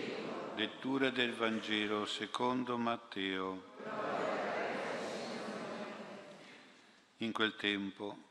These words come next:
mentre il Signore Gesù si allontanava di là, due ciechi lo seguirono gridando: "Figlio di Davide, abbi pietà di noi."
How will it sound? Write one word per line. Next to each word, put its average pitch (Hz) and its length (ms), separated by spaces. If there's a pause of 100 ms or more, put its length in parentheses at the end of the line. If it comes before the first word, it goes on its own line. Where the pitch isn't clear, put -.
mentre 107 420
il 104 80
Signore 104 360
Gesù 101 440
si - 180
allontanava 98 640
di 98 140
là, 110 200 (800)
due 123 280
ciechi 135 500
lo 120 160
seguirono 110 640
gridando: 101 920 (360)
"Figlio 131 440
di 117 140
Davide, 110 840
abbi 117 420
pietà 110 460
di 104 180
noi." 92 420